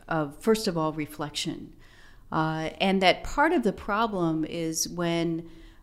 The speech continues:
students, or in any conversation, when we're kind of reacting in the moment, uh, and don't always have enough time to really think through, uh, exactly what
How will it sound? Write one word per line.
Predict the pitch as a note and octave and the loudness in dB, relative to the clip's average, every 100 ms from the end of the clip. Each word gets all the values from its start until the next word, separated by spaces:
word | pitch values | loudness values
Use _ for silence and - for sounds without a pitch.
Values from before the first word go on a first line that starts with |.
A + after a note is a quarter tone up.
| - | -2
students, | - - B3 A3 G3 G3 | 0 8 8 8 4 4
or | E3+ D3+ - | 2 2 0
in | F3 | 0
any | F3 F#3+ | 2 2
conversation, | E3+ D#3+ D3+ - D#3 D#3+ | 0 -4 -4 -4 -4 -2
when | D#3+ D#3 | -4 -4
we're | |
kind | D#3+ G3+ E3+ | -6 -4 -2
of | D#3+ | -2
reacting | D3+ C#3+ D#3+ F3 - D#3+ | -2 0 0 -2 -4 0
in | D#3 D3 | 0 -2
the | C#3+ | -4
moment, | D3 C#3 C#3+ A#2 - - - | -4 -4 -6 -8 -12 -14 -10
uh, | - D#3 D3 - - | -8 -6 -8 -10 -6
and | F3 D#3+ D#3+ D3+ | 0 2 2 2
don't | F#3 F#3 - | 2 2 0
always | - E3+ F#3 F3+ E3 - | 0 0 -2 -2 0 -2
have | E3 D#3 D3+ D3+ D3 - - - - - - | -2 -4 -2 -4 -8 -16 -20 -20 -20 -20 0
enough | F#3+ F3+ F3+ - | 4 4 4 -2
time | - F#3+ F#3 A3 C4+ C#4 | -6 -2 0 4 6 6
to | - | 2
really | F3+ F3 E3+ E3+ | -6 -2 -2 -2
think | - G3+ G#3 G#3 | -6 0 0 -2
through, | - - F3 F3+ G#3+ C4 C#4 - | -12 -8 -4 -2 0 -2 -2 -4
uh, | F#3 F3 E3 D#3+ D#3+ - | -4 -2 -4 -4 -4 -4
exactly | - E3 D#3+ E3 E3 G3 - C4 C4 A#3 - - - F3+ | -6 -4 -4 0 0 0 -2 -2 -2 -8 -14 -10 -10 0
what | F#3+ - - | 0 0 -10